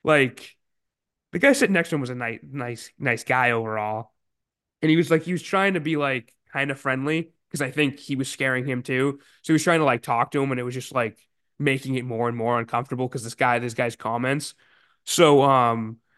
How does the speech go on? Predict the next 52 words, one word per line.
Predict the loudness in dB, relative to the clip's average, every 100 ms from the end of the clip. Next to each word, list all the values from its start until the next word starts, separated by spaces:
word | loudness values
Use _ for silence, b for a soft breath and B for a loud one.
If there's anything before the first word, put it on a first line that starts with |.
| _ 0
they | 0
said, | 0
so | 0 2
he | 6
goes, | 4 2 b b
"So, | 0 4 6
uh, | 6
what | 4 2
made | 2 0
you | -2
come | -2
to | -2
this | -4
game? | -4 -4 -4
Did | -6
you | -4
go | -2
to | -2
B | -4 -6
C | -6 -4 -4 -4 -6 -10 _ _ _ -2
or | 2 4
did | 2
you | -2
go | 0 2 2
to, | -2 -6 -4 -2
um, | -2 -2 -4 -8 -12 -8
S | -4 -4 -4
M | -4 -2
U?" | -2 -2 -4 -8 _ _ _ _ -4
He | 0
goes, | 0
"No, | 2 4 4
I | 2
just | -2
wanted | -4 -4
to | -2
go |
to | -2 -2
a |
bowl | -4 -6 -4
game." | -6 -6 -8 -12 _ _ _ _
Um, | 0 2 2 -2 -8 -14 _ -6
he | 0
goes, | 0 0
"But | -2 0
my | -4 -4
daughter | 0 0 0 -2
goes | -2 -4 -4
to, | -6 -6
uh, | -8 -8 -10 -12 _ _ _
Boston | 0 2 -2 -2
College." | 2 2 0 -8 -12 -20